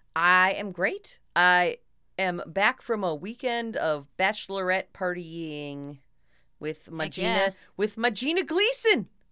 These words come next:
Speaker 2: Heck yeah, Gina Gleason.
Speaker 1: Regular listener of the podcast, submitter of many of our listener stories, whom we love
Speaker 2: Uh-huh.
Speaker 1: and adore with all of our hearts.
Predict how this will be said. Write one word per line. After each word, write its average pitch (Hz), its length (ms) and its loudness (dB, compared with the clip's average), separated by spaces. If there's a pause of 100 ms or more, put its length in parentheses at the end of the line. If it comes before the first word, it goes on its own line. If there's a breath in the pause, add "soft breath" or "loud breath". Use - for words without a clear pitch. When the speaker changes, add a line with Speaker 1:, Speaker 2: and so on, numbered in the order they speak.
(160)
Speaker 2:
Heck - 280 -4
yeah, 349 320 4
Gina 349 280 0
Gleason. 339 960 -2
Speaker 1:
Regular 214 440 0
listener 190 400 -2
of 170 120 0
the 175 60 -8
podcast, 233 760 0
submitter 240 600 2
of 165 140 0
many 196 720 -2 (500)
of 165 200 -2
our 135 340 0
listener 165 400 -8
stories, 175 760 -6 (100)
whom 196 260 -10
we 220 120 -4
love 240 400 2
Speaker 2:
Uh-huh. 156 120 -4
Speaker 1:
and 208 80 -2
adore 160 420 -2
with 147 140 -12
all 131 200 -4
of 127 60 -6
our 123 80 -6
hearts. - 500 -10